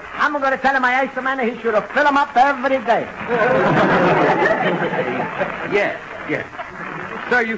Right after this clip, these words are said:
Speaker 2: fill the trays with water, and within ten minutes, they turn into ice.
Speaker 1: Oh, they... oh, but I don't understand it so good. If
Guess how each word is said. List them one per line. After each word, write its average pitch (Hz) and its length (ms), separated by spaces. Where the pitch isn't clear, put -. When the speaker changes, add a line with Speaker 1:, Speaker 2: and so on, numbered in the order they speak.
Speaker 2:
fill 277 120
the 226 80
trays 226 400
with 170 260
water, 220 400
and 127 100
within 165 240
ten 240 360
minutes, 214 340
they 175 120
turn 208 380
into 143 320
ice. 151 160
Speaker 1:
Oh, 269 100
they... 240 160
oh, 220 80
but 190 120
I 208 80
don't 214 160
understand 202 320
it 190 140
so 214 100
good. 294 220
If 170 100